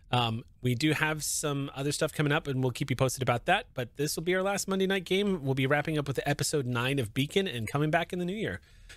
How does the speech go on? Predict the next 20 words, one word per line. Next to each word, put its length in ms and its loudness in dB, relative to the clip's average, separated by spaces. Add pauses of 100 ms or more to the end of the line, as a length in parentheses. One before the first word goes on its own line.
to 100 0
finish 360 -2
off 240 -2
our 140 -4
season. 500 -4 (540)
And 560 0
by 220 4
then, 420 2
we 140 -2
will 140 -2
definitely 480 -2
have 520 -4
some 220 -4
announcements, 760 -2
uh, 300 -2
for 320 2
Clear 320 0
Skies 340 0
Perseverance, 760 -2
so 380 -4